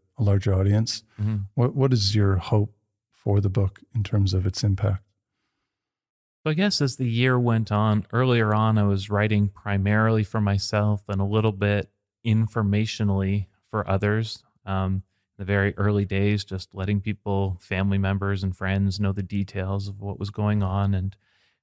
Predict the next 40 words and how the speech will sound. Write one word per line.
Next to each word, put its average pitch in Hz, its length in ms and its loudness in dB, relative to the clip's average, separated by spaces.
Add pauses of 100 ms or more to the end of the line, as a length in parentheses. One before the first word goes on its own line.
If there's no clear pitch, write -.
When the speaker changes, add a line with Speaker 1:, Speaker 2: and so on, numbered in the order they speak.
(100)
Speaker 2:
um, 92 400 -10 (840)
how 101 100 -6
to 95 100 -4
attend 98 320 -4
a 92 40 -8
funeral 98 440 0
service 92 480 -10
and 98 160 -10
things 98 200 -4
like 95 200 -6
that. 101 320 -6 (380)
And 139 100 -2
then 139 100 2
over 117 180 2
time, 117 440 0
it 98 100 -6
became, 101 640 0 (200)
uh, 95 200 -16
more 98 320 0
just 101 240 -4
me 101 200 2
reflecting 101 760 -4
on, 92 340 -2 (140)
on 98 200 -4
what 95 140 2
had 98 100 -2
happened 95 580 -4
and 98 140 -4
how 98 200 0
I 98 80 0
was 95 200 -4
coping 95 680 -8
and, 95 200 -10 (540)
and 98 160 -2
what 101 140 2
I 101 60 2
was 95 240 -2
learning. 98 440 0 (640)
And, 104 440 0
um, 98 480 0